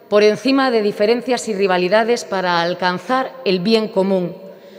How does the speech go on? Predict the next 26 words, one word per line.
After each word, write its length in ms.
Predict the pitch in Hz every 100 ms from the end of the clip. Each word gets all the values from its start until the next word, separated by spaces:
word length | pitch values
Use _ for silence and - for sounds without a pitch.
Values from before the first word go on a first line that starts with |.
| - - - -
porque 360 | 202 202 208 208
jamás 580 | - 190 220 233 - - -
se 240 | - 269
ha 80 | 254
construido 640 | 262 254 - 208 202 185
nada 380 | 185 226 233 247 - - 185
desde 400 | 175 190 180 190
el 80 |
odio 400 | 226 247 269 262 - -
o 120 | 208 208
el 80 |
enfrentamiento. 760 | 196 180 180 175 170 185 180 180 - - - - - - - _ _ - _ - _ _ _ _
Por 200 | 214 214
eso 260 | 277 - 294
te 140 | 269
rogamos 480 | 214 214 233 269 269
que 140 | 240
Cartagena 600 | 214 202 196 190 254 262
mantenga 720 | 233 208 208 262 269 254 220
en 120 | 208
marcha 440 | 220 247 262 277 247
su 180 | - 208
corazón 480 | 202 190 196 247
generoso 540 | 185 226 208 240 262 277
y 60 |
trabajador, 760 | 220 190 175 175 175 190 170 -